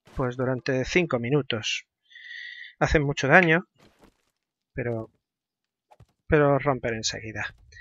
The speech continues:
En cambio los otros, como todo el mundo sabe, son pinchos más permanentes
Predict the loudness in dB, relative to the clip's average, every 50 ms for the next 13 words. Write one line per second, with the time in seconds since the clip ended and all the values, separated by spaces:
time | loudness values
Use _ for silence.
0 | -20 -20 -20 -20 -20 -14 0 4 4 6 6 6 4 4 2 2 0 2 2 2
1 | 0 0 -2 -6 -10 -12 _ _ -8 -8 -8 -10 -20 -20 _ _ _ _ _ _
2 | _ -20 -20 _ _ -10 -8 -6 -6 -6 -6 -2 0 2 4 4 4 2 2 0
3 | 0 0 0 2 2 4 4 2 0 -2 -4 _ _ _ _ _ -10 -8 -6 -6
4 | -6 -6 -4 -4 -4 -4 -4 -6 -6 -6 -6 -4 -4 -4 -6 -4 -4 -4 -2 0
5 | 0 0 0 -2 -2 -2 -4 -4 -4 -4 -6 -8 -10